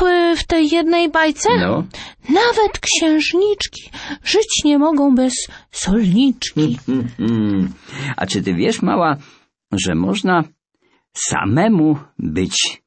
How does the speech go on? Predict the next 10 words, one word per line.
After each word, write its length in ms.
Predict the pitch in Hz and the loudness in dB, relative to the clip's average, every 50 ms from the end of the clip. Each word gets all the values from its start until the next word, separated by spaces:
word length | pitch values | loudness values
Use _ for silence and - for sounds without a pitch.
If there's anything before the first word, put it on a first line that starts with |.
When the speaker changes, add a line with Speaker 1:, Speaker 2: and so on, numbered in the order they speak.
| _ - | _ -6
Speaker 2:
taką 580 | - 78 - - 87 85 82 80 78 78 73 82 | -6 -6 -4 -4 -4 -2 -2 -2 -2 -2 -4 -6
solniczką? 880 | - - - 104 90 85 85 76 71 69 - - - 82 92 95 - - _ _ _ _ - - | -6 -4 -2 -2 0 0 0 -2 -2 -4 -4 -4 -4 -4 -2 -4 -4 -6 _ _ _ _ -12 -6
Ale 260 | - 101 120 135 139 | -4 -2 0 2 2
nie 300 | 143 185 285 381 208 - | 2 2 2 2 2 2
do 520 | 233 143 147 147 143 139 135 127 123 120 117 | 2 2 2 2 2 2 2 2 2 2 2
mięsa, 680 | 113 113 123 139 165 185 190 190 185 - 156 120 110 | 2 2 2 2 2 2 0 0 0 0 0 0 0
ryb 260 | 95 95 123 160 - - | 0 0 0 -2 -2 -4
czy 160 | - - 117 - - - | -4 -4 -4 -4 -2 -2
słonych 400 | 113 113 135 131 120 113 107 - | 0 0 2 2 2 2 0 0
orzeszków, 580 | 120 107 87 101 92 92 - - 101 95 - | 0 0 0 -2 -2 -2 -4 -4 -6 -6 -6